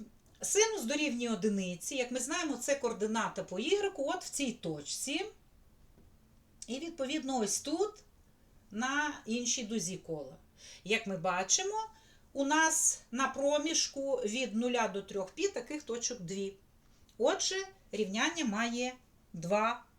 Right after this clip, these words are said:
розв'язки. Наступне, друге завдання, знову ж таки,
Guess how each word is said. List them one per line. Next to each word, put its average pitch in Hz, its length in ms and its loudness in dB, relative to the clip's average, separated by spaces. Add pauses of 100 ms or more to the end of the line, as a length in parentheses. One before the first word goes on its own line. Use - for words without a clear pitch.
розв'язки. 165 600 -6 (1400)
Наступне, 269 640 2
друге 220 280 2
завдання, 285 560 4
знову 214 380 2
ж - 120 0
таки, 359 360 -2